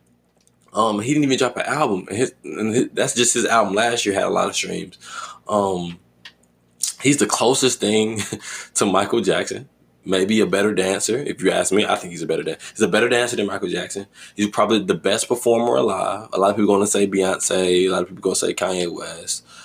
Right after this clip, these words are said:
But it, it may be Chris Brown. Um, he's carried a lot of your favorite artists on their songs. There's a lot of Chris Brown songs that you didn't even know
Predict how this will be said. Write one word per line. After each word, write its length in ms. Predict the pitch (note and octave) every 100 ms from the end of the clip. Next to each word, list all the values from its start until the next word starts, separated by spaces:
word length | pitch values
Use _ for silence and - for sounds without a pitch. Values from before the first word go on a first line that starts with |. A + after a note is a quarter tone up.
| - -
But 260 | F2+ F2 - -
it, 160 | G2+ -
it 100 | G2+
may 200 | G2 G2
be 120 | A2+ C3+
Chris 240 | C#3+ D#3
Brown. 500 | B2 F2 E2 F#2+ A#2+ -
Um, 420 | F2+ F2 E2+ F2 _ _ _ _ _ _ _ - -
he's 220 | A2 G2+
carried 340 | - A2 A#2
a 60 | A#2
lot 160 | A2 A2
of 80 |
your 120 | A2 A2
favorite 340 | - G#2 B2
artists 260 | G#2+ A2 -
on 120 | A2
their 100 | C#3+
songs. 480 | - F2 F2 G2+ - - -
There's 120 | - G2+
a 40 |
lot 160 | G2+ G#2
of 60 |
Chris 160 | G2+ G#2
Brown 300 | F#2 A#2 A#2
songs 300 | A2 G2+ F#2+
that 140 | F2+
you 100 | A2+
didn't 120 | A2+ G#2
even 200 | F#2 F2+
know 420 | A#2+ F#3+ C3+